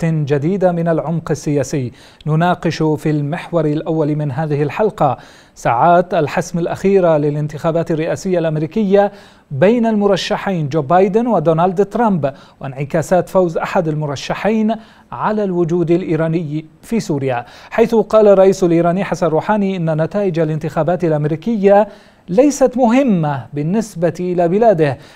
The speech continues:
فيما استبعد المبعوث الأمريكي جيمس جيفري في وقت سابق أن تؤثر نتائج الانتخا-،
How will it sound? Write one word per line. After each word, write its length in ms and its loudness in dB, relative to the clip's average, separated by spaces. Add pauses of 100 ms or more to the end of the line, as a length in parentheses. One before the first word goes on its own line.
فيما 200 -8
استبعد 460 2
المبعوث 460 0
الأمريكي 580 -2
جيمس 460 -4
جيفري 580 0 (220)
في 160 -6
وقت 300 -2
سابق 880 0 (300)
أن 120 -12
تؤثر 600 -2
نتائج 540 -2
الانتخا-، 540 -2